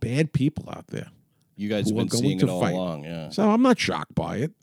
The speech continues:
Speaker 2: You understand the necessity of it, for Christ's sake. That's why they have guns.
Speaker 1: Exactly. And, but people get shocked, they're offended, they're upset.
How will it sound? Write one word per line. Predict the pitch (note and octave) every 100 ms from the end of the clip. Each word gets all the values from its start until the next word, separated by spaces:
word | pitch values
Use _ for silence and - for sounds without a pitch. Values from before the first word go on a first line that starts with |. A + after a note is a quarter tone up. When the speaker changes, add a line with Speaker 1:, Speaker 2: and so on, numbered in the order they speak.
| -
Speaker 2:
You | B2+
understand | C#3 G2+ - C3 C#3+
the |
necessity | D3+ D#3+ A3 A#3 C#4+ A#3+ E3+
of | A#2 F2
it, | -
for | F2
Christ's | F2+ C2 -
sake. | F2+ E2+ - -
That's | D3 E3 - C#3+
why | A#2+ D3+ F3+
they | E3+ C#3
have | A2 E2+ -
guns. | C2+ B1+ - -
Speaker 1:
Exactly. | G#2 G#2+ F2 - - - - _ _ _ _
And, | A#2 A#2 A2
but | G#2+
people | - E3 F3
get | D3 F2
shocked, | - - E3 C#3 C#3+ -
they're | E3
offended, | - - B2+ C3+ B2+ C3 C3 A#2+
they're | F2+
upset. | F#2 - B2 B2+